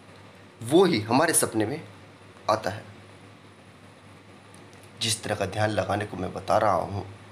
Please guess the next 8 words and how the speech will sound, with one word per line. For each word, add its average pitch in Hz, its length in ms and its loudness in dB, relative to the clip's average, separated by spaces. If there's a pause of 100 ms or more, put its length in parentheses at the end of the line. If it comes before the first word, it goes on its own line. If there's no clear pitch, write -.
(880)
उसी 143 200 2
तरह 190 220 4
का 143 120 0
ध्यान 135 280 -2
मीरा 127 280 2
और 143 180 0
सुदामा 107 420 0
ने 143 220 -6